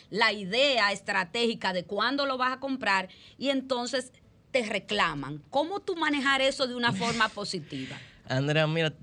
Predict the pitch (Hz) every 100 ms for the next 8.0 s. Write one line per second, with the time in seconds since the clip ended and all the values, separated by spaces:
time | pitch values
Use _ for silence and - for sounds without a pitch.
0 | - 139 196 247 - 208 165 170 165 147
1 | 135 170 165 175 175 135 160 160 160 151
2 | 143 143 147 143 127 143 139 127 - 110
3 | - - 135 175 196 185 180 180 269 330
4 | 277 320 349 339 330 311 - 190 233 311
5 | 330 320 294 226 208 220 196 - 202 180
6 | 135 226 277 339 359 302 330 302 269 269
7 | 262 254 247 262 294 302 285 285 262 240